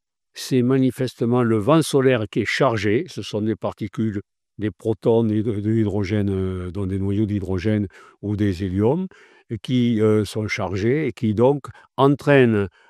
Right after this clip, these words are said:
à, dans leur mouvement, c'est, c'est, le vent solaire va à peu près à quatre cents kilomètres par seconde, et il entraîne les ions qui rencontrent, euh, dans l'environnement,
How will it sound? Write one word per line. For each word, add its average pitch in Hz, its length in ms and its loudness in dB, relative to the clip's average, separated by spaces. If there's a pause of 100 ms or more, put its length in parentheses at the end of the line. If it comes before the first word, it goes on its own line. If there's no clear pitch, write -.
(140)
à, 101 840 -4
dans 110 140 0
leur 113 220 2
mouvement, 110 640 2 (240)
c'est, 95 240 -4
c'est, 101 140 -8
le 98 200 -8
vent 101 220 -2
solaire 113 340 0
va 98 100 -2
à 92 40 -4
peu 101 160 -8
près 101 160 -4
à - 20 -4
quatre - 200 -10
cents 101 140 -6
kilomètres 101 520 -6
par - 180 -10
seconde, 110 480 -4 (380)
et 104 80 -10
il 110 160 -2
entraîne 127 500 4
les 107 400 2
ions 120 360 4 (280)
qui 120 140 -4
rencontrent, 113 760 0 (280)
euh, 101 800 -4
dans 110 160 -2
l'environnement, 104 760 0